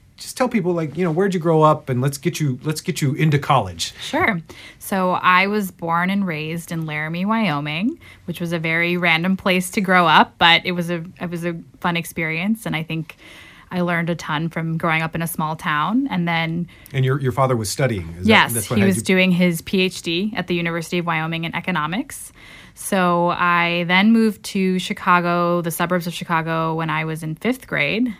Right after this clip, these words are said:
Speaker 2: And that's where I went to high school and attended Northwestern University for college.
Speaker 1: Excellent. And what, what did you study at Northwestern?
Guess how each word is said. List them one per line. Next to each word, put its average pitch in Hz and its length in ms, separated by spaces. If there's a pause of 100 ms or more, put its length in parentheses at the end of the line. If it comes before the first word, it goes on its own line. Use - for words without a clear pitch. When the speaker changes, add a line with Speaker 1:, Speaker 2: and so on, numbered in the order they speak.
Speaker 2:
And 165 340
that's 160 220
where 170 80
I 165 60
went 160 160
to 175 60
high 156 180
school 165 540
and 160 420
attended 160 420
Northwestern 160 560
University 156 540
for - 160
college. - 560 (760)
Speaker 1:
Excellent. 120 480
And 113 80
what, 135 160
what 147 160
did 151 140
you 151 80
study 156 260
at 151 60
Northwestern? 147 560